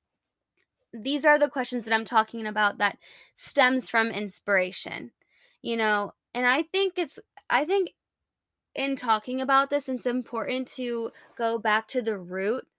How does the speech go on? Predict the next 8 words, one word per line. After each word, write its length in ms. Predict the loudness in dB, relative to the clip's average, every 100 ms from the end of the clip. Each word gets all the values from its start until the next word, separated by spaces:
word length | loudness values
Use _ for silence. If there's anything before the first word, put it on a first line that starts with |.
| _ -2
of 380 | 0 0 -4 -12
where 460 | -4 0 2 0 0
all 260 | 2 4 2
of 180 | 0 -4
these 360 | -2 -2 -4 -10 -20 _ _ _ _
questions 800 | 0 0 2 -2 -4 -4 -6 -10 -14
came 420 | -10 -6 -6 -6
from, 580 | -10 -6 -4 -4 -10